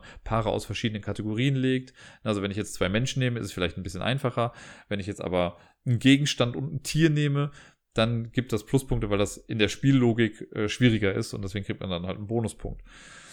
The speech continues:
Bei uns war es so, wir haben zu viert gespielt, da haben wir so lange gemacht, bis jeder zweimal, äh, an der Reihe war, als Startspieler oder als, ähm,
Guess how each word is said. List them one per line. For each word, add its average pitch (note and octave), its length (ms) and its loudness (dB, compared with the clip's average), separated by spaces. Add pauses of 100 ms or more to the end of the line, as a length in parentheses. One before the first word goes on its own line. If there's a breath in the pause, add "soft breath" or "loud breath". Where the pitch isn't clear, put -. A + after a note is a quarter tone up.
(520 loud breath)
Bei A#2+ 80 8
uns C#3 120 6
war C3+ 100 8
es C3 120 4
so, C3+ 100 4
wir A#2+ 60 4
haben A2 80 0
zu - 80 -6
viert - 220 2
gespielt, C3+ 300 0
da G#2+ 60 2
haben G#2+ 120 -4
wir G#2 60 -4
so A#2 120 0
lange A#2 240 -2
gemacht, A2 240 -4
bis - 160 -10
jeder G#2 220 2
zweimal, F#2+ 840 0
äh, - 100 -16
an F#2+ 120 -4
der F#2 120 2
Reihe C#3+ 220 4
war, C3+ 140 2
als G2 200 -2
Startspieler D3 1000 0
oder G2 140 4
als, F2+ 260 -6
ähm, G2 400 -8